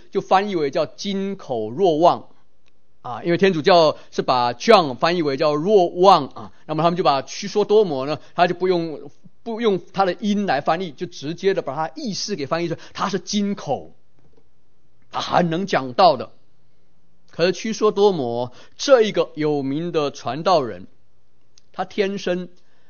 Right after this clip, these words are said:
却是一个结巴的人，啊，口急的，他讲话会结-，结-，结结巴巴，一个字会重复好几次的。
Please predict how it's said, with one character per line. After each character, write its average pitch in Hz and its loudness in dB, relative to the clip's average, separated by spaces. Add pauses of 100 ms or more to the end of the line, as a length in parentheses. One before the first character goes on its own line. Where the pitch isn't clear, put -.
(520)
却 - 2
是 160 -8
一 160 -10
个 147 -6
结 120 -8
巴 135 -2
的 123 -8
人， 98 -12 (1700)
啊， 117 -18
口 151 0
急 151 -6
的， 175 2 (460)
他 277 2
讲 196 4
话 240 6
会 240 4
结-， 226 -8
结-， 185 -2
结 196 2
结 196 2
巴 190 0
巴， 196 0
一 240 -4
个 208 2
字 240 -4
会 - 2
重 - -4
复 233 -4
好 196 2
几 156 -8
次 - -4
的。 - -6